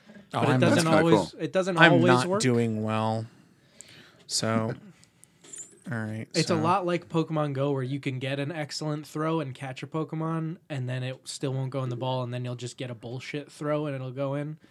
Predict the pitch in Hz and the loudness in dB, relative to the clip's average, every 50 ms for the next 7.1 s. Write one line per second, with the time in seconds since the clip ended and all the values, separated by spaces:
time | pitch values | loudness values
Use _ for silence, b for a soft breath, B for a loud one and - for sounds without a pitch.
0 | b - 90 78 - 151 139 - - 123 127 127 82 80 151 160 170 - 170 156 | b -10 -10 -6 -2 -2 0 0 0 -2 -2 -2 -2 -2 0 -2 0 2 2 0
1 | 143 139 139 135 131 135 147 139 127 - - - 156 147 147 143 139 131 139 139 | 2 0 0 -2 0 -2 -2 -2 -4 -6 -6 -6 -4 -4 -4 -4 -4 -4 -6 -4
2 | 139 143 147 147 147 143 147 143 - - 151 151 151 151 151 147 156 - 139 135 | -4 -6 -6 -6 -4 -4 -6 -6 -4 -6 -6 -4 -4 -4 -4 -4 -4 -6 -8 -6
3 | 127 131 127 131 131 135 123 127 - - 143 139 135 131 123 - 151 147 147 147 | -6 -6 -4 -6 -6 -6 -8 -10 -8 -8 -10 -10 -10 -14 -10 -8 -8 -6 -6 -8
4 | 131 123 123 127 123 - 135 127 123 127 127 120 120 - - 123 117 - 143 131 | -8 -10 -10 -10 -10 -10 -10 -10 -8 -8 -10 -10 -12 -14 -14 -14 -12 -14 -16 -14
5 | - 151 143 143 143 143 143 143 135 b b b b b - 143 127 120 110 110 | -10 -8 -6 -6 -6 -6 -8 -10 -14 b b b b b -12 -10 -10 -10 -12 -14
6 | 110 120 120 - - 139 127 - 139 135 147 147 143 143 147 135 - 156 151 147 | -16 -18 -16 -10 -10 -10 -10 -10 -10 -8 -6 -4 -4 -6 -6 -8 -10 -10 -10 -10
7 | 143 | -10